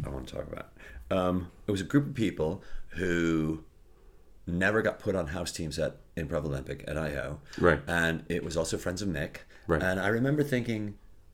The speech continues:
Speaker 1: "What do we do with all these great people who just don't have a place to, to be?"
Speaker 2: Mm.
Speaker 1: Who haven't, 'cause the options were so few there,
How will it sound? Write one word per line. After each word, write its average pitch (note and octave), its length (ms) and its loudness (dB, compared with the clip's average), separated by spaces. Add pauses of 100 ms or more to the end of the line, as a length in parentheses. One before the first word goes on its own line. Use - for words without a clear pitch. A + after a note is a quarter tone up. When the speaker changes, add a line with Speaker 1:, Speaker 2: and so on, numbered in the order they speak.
(100)
Speaker 1:
"What F3 140 -2
do A3 60 -2
we A#3 140 2
do A#2+ 220 2
with F2 160 2
all D#2 100 0
these C#2+ 160 -4
great C#2 300 -2
people C#2 520 -4 (120)
who E2+ 260 0
just - 440 -2
don't G2 240 4
have E2 180 -2
a - 20 -8
place C2 300 -4
to, - 220 -4 (440)
to - 100 -6
be?" - 480 -8
Speaker 2:
Mm. E2 260 8 (440)
Speaker 1:
Who G2 200 0
haven't, G2 400 0 (840)
'cause A#2+ 200 0
the A#2 120 -2
options A#2+ 320 -2
were F2+ 80 0
so F2 220 4
few F2 300 0
there, - 320 -4